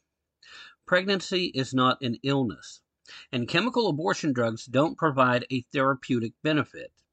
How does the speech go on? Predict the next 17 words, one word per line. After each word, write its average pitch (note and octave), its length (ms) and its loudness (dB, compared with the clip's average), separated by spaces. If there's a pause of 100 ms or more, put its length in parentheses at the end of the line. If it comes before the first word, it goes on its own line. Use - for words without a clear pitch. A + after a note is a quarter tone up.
(460)
They B2 160 2
can D#3+ 640 0 (280)
pose D#3 320 2
serious C#3 500 -2 (100)
and C#3 220 2
life-threatening D3+ 1000 0
complications C#3+ 840 -2
to C#3+ 120 -2
the C#3 100 0
mother, - 360 0 (380)
in D#3+ 100 0
addition E3+ 460 0
to D#3 220 -4
ending C3 500 -2 (240)
the B2 220 -2
baby's B2 440 2
life. F2 400 -14